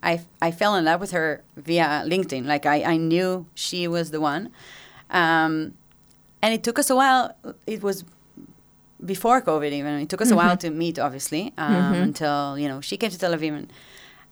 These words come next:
Speaker 1: um, and I'm in love with our Amsterdam office. I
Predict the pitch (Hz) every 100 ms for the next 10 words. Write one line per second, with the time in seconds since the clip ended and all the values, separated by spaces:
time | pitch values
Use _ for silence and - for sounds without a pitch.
0 | - 196 190 190 190 - - _ _ _
1 | _ _ _ _ 208 208 202 - _ -
2 | 240 247 247 254 240 220 220 220 - -
3 | 165 165 165 160 160 151 147 160 185 -
4 | 156 - 175